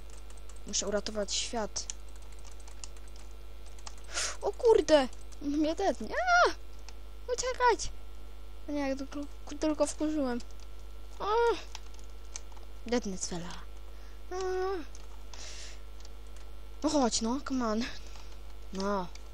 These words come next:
już się boi mnie. <laughs> Dobra, więc już staje dzień.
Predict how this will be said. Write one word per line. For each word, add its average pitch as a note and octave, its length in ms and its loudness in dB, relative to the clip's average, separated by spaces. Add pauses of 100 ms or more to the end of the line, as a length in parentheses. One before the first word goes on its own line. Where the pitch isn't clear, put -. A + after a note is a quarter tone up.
już F#3 100 -4
się - 120 -2
boi G3 320 4
mnie. E3+ 160 -4 (420)
<laughs> - 380 -6
Dobra, G3 240 2 (420)
więc G#3+ 260 2
już G3+ 100 0
staje G#3 480 2
dzień. F#3+ 480 -2